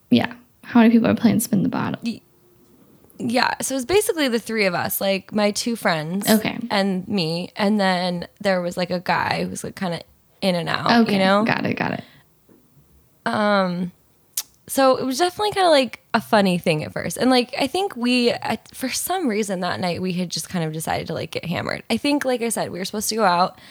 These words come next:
Speaker 2: and we were just, like, we, we were just bored. I think we had just, we kind of, like I said, we kind of expected it to be, like, our little hot girl winter vacation.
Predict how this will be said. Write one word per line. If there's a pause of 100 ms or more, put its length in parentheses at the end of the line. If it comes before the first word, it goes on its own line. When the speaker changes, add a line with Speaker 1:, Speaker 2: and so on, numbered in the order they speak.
(360)
Speaker 2:
and
we
were
just,
like, (260)
we,
we
were
just
bored.
I
think
we
had
just, (400)
we
kind
of,
like
I
said,
we
kind
of
expected
it
to
be,
like,
our
little
hot
girl
winter
vacation.